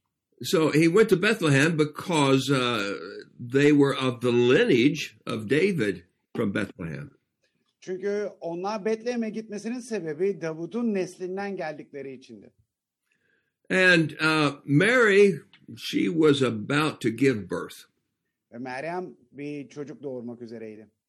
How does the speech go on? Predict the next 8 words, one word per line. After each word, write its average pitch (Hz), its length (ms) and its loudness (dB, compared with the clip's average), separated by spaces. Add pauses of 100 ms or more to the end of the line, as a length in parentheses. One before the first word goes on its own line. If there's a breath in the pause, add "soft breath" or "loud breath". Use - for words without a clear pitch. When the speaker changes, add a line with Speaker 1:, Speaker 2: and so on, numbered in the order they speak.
(500)
Speaker 1:
And 190 400 2 (800)
while 160 300 2
they 156 140 4
were 139 200 6
there, 156 600 4 (640)
the 120 140 0
time 151 440 2
came 123 640 2